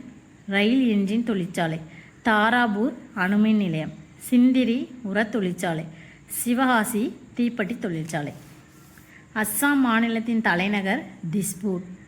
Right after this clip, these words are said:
தனிநபர் அறப்போர் ஆயிரத்தி தொள்ளாயிரத்தி நாற்பது. சைமன் குழு ஆயிரத்தி தொள்ளாயிரத்தி இருபத்தி ஏழு. கிரிப்ஸ் தூதுக்குழு ஆயிரத்தி தொள்ளாயிரத்தி நாற்பத்தி ரெண்டு. சட்ட மறுப்பு இயக்கம் ஆயிரத்தி தொள்ளாயிரத்தி முப்பது. கிபி ஆயிரத்தி தொள்ளாயிரத்தி பதினேழில் நடைபெற்ற சம்பாரான் அறப்போரில் கலந்து கொண்டவர் யார் அப்படின்னா,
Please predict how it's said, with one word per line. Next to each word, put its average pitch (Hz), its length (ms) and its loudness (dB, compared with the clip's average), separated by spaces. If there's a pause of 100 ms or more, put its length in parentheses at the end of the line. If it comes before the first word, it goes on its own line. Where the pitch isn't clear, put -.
(460)
தனிநபர் 240 720 2
அறப்போர் 196 580 -4 (120)
ஆயிரத்தி 214 380 0
தொள்ளாயிரத்தி 202 240 -2
நாற்பது. 170 420 -2 (300)
சைமன் 240 600 2
குழு 220 360 -4 (500)
ஆயிரத்தி 226 360 -2
தொள்ளாயிரத்தி 196 260 -2
இருபத்தி 185 360 -4
ஏழு. 151 180 -4 (380)
கிரிப்ஸ் 269 380 0
தூதுக்குழு 220 560 -2 (200)
ஆயிரத்தி 214 360 0
தொள்ளாயிரத்தி 190 260 0
நாற்பத்தி 185 320 -4
ரெண்டு. 135 260 -6 (360)
சட்ட 233 400 0
மறுப்பு 233 380 2
இயக்கம் 185 600 -4
ஆயிரத்தி 208 540 0
தொள்ளாயிரத்தி - 20 0
முப்பது. 165 380 -6 (1600)
கிபி 262 240 2
ஆயிரத்தி 247 440 2
தொள்ளாயிரத்தி 247 300 0
பதினேழில் 233 460 2
நடைபெற்ற 196 580 0
சம்பாரான் 233 720 -2
அறப்போரில் 196 580 -4
கலந்து 202 360 -4
கொண்டவர் 196 400 -4
யார் 170 360 -4
அப்படின்னா, 156 300 -6